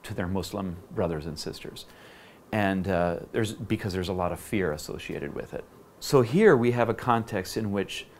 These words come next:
the church has been victimized. Because of their faith in Christ, they were attacked and persecuted.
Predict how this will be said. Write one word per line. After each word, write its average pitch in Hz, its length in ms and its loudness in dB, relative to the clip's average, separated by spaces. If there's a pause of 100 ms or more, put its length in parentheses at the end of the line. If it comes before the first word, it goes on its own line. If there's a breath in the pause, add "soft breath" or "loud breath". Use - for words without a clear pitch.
(120)
the 110 100 2
church 160 320 2
has 113 120 0
been 95 200 2
victimized. 95 760 -2 (440)
Because 139 500 4
of 120 100 0
their 110 160 6
faith 104 300 -2
in 85 120 -4
Christ, 78 440 -2 (220 loud breath)
they 120 140 4
were 110 180 4
attacked 82 500 -4
and 90 140 -8
persecuted. 85 640 -4